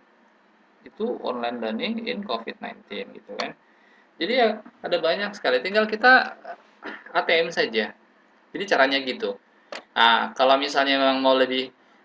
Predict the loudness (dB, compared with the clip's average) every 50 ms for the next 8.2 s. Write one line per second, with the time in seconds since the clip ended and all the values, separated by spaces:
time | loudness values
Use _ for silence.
0 | _ _ 0 4 4 4 4 2 0 0 0 0 0 4 6 6 6 6 4 4
1 | 2 2 2 0 -4 -4 -6 _ -8 -2 -2 0 2 2 0 0 -2 -2 0 2
2 | 4 4 4 2 0 -2 -6 -10 -12 -10 -4 -4 -2 0 0 -2 -2 -2 0 2
3 | 0 0 2 -2 -2 -2 -4 -8 -10 -8 -8 -8 -6 -8 -10 -10 -8 -10 -8 -8
4 | -8 -8 -8 -12 -12 -10 -8 -8 -8 -8 -6 -6 -8 -8 -8 -12 -12 -8 -8 -8
5 | -8 -10 -12 -16 -18 _ -20 -20 _ _ _ _ _ _ _ _ _ _ -8 -6
6 | -4 -2 -2 0 2 2 2 0 0 -4 -4 0 2 2 2 4 4 4 6 6
7 | 6 4 4 4 -4 -6 -2 -4 -4 -4 -4 -8 -8 -8 -6 -4 -4 -2 2 2
8 | 2 2 2